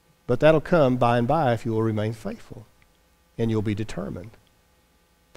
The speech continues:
And so don't doubt. Don't be on again, off again with your faith. Now, look at in, in chapter two, verses t-, six through nine. It says, "Some teachers of the law were sitting there," some of the religious leaders.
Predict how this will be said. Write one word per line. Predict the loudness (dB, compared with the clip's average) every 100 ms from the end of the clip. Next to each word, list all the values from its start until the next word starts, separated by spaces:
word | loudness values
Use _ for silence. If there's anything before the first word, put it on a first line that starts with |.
| 0
And | 2
so | 2
don't | 2 2 0 0
doubt. | 2 2 0 -6 -16 -20 -20 _ _ _
Don't | -4 0
be | 4 6 4 -2 -14 _ -2
on | 2 2
again, | 4 2 2 0
off | 0 0
again | -2 -4 -8 -8 -14 -20 -12
with | -8 -4
your | -4
faith. | 0 0 4 2 2 -4
Now, | 2 2 2
look | 4 2
at | 4
in, | 2 2
in | 0 2
chapter | 4 4 2 -2 -2 -6
two, | 2 4 6
verses | 4 2 -6 -6
t-, | -8
six | -4 -2 -2
through | -2 0
nine. | 0 0 0 -4 -10 -20 _ _ _ _ _ _ _ _ _ _ _ _ _ _ _ -12
It | -2
says, | 2 4
"Some | 4
teachers | 2 0 2 2
of | 4
the | 4
law | 4 4
were | 2
sitting | 0 2 2 0
there," | -4 -6
some | -4 0
of |
the | 2
religious | 4 2 2 -2
leaders. | -2 -2 -4 -10 -12